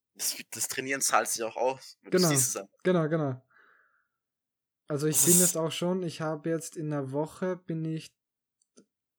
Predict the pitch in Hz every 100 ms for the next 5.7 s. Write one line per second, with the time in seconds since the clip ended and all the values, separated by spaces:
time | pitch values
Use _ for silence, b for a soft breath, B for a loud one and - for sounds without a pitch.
0 | _ _ _ _ _ _ 131 131 139 139
1 | 139 139 143 _ _ b b b b b
2 | _ 139 151 170 - 156 151 160 151 143
3 | - 175 160 151 156 151 139 127 123 _
4 | _ _ _ _ _ _ _ _ _ _
5 | _ 120 147 175 127 113 -